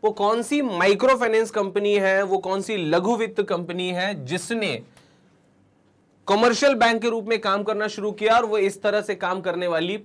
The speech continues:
पहली कंपनी बन गई जो पहले माइक्रोफाइनेंस थी, अब कमर्शियल बैंक बन चुकी है। ऑप्शन आपके सामने है, बताइए क्या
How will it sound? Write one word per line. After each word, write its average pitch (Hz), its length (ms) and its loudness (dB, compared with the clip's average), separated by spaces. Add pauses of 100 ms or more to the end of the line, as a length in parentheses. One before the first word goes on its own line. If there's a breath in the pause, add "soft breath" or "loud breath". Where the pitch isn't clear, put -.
(120)
पहली 208 380 0
कंपनी 165 380 -6
बन 151 220 -6
गई 175 120 -4
जो 175 100 -6
पहले 165 360 -4
माइक्रोफाइनेंस 190 800 -4
थी, 233 180 -8
अब 135 240 -12
कमर्शियल 131 360 -10
बैंक 160 240 -6
बन 165 120 -8
चुकी 170 280 -6
है। 214 120 -2 (260 loud breath)
ऑप्शन 131 300 -8
आपके 127 220 -10
सामने 160 340 -4
है, 226 140 -2
बताइए 156 460 -4
क्या 147 160 -10